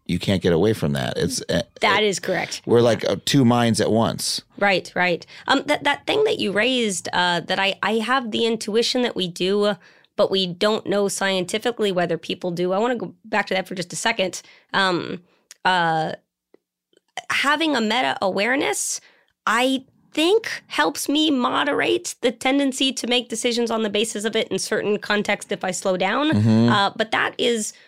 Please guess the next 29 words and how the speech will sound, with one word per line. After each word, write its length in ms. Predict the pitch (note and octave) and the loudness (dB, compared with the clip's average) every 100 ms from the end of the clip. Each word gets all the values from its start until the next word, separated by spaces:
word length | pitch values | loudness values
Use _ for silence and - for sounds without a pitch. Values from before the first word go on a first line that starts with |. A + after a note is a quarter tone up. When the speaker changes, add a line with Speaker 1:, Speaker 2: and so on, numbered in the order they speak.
| _ | _
Speaker 2:
one 240 | - A#3+ C4+ | 0 2 2
of 140 | A3+ | 0
the 180 | G#3+ G#3 | 0 -2
interesting 460 | - A3 A3 A3 | -2 -4 -4 -4
hypotheses 880 | G3 - G3+ A3+ A3 G3+ F#3+ F#3 F3 - | -4 -4 -2 -2 -2 -4 -2 -2 -4 -4
you 180 | B3 E4 | 0 2
raised 440 | G3 F3 F3 - | 4 4 2 2
that 120 | G#3 | 0
I 100 | F3+ | 0
think 220 | F#3+ B3+ | 0 -2
is 100 | G3+ | -2
untested, 600 | F#3+ F#3 C4+ C#4 G3+ F3+ F#3 - - | -2 -4 -4 -2 0 -2 -4 -14 -6
uh, 220 | F3 F#3 E3+ | -2 0 0
in, 360 | F3+ F#3+ F#3 F3 - _ - | 0 0 0 -4 -8 _ -2
uh, 280 | F3 E3 D#3+ | 0 2 0
your 160 | F3+ | 0
Mind 260 | F#3 A3+ B3 | 0 0 0
Parasites 500 | G#3+ F3 - F3+ - | 0 0 0 -2 0
show. 120 | G3 | 2
Speaker 1:
Mm. 520 | D3+ E3+ D3+ B2 G2+ | 4 4 4 4 2
Speaker 2:
Um, 340 | F3 F3 E3+ E3+ | 0 0 0 0
uh, 180 | - F3 | 0 0
we 180 | G3 A#3 | 0 -2
don't 340 | A3 D4 D4 - | 2 0 0 -2
know 400 | G#3+ A3+ C#4 C#4 | 0 0 0 0
the 200 | G#3+ G3+ | -2 -2
degree 400 | F#3 F3 F3 A3 | -4 -4 -4 -4
to 260 | - A#3 | -4 -4
which 420 | F3+ F3 F#3 - | 0 0 -2 -6